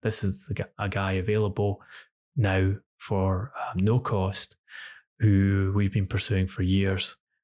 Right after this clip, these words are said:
Um, we'll, we'll decide to, to go back to that particular plan. Um, having said all this, I should mention that, uh, Paris Saint-Germain have gone to the media today, um, to address,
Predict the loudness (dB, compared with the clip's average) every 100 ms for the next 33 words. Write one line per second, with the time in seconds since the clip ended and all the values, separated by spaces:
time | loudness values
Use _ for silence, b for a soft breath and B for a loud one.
0 | _ -2 0 0 -2 -2 0 0 0 0
1 | -2 0 -2 0 -2 -2 0 0 -2 -6
2 | -2 -2 -2 -4 -6 -8 -2 0 0 -4
3 | -10 _ _ _ -4 -4 _ -12 -4 -4
4 | -2 -2 -2 -4 _ B B B _ -2
5 | 0 0 -4 -10 B B B B -2 2
6 | 0 -2 -16 _ _ _ -2 2 4 4
7 | 2 2 2 2 0 -2 -4 -2 2 4
8 | 4 2 2 2 2 0 _ _ -2 -2
9 | -2 _ 0 2 2 0 -2 -2 -2 0
10 | 0 2 2 0 0 -2 -2 0 2 2
11 | 0 -4 -2 2 4 4 0 -8 _ 0
12 | 2 2 2 0 -2 2 2 2 -2 -10
13 | B B B B -2 0 2 2 0 0
14 | 2 2 2 0 2 0 -2 -4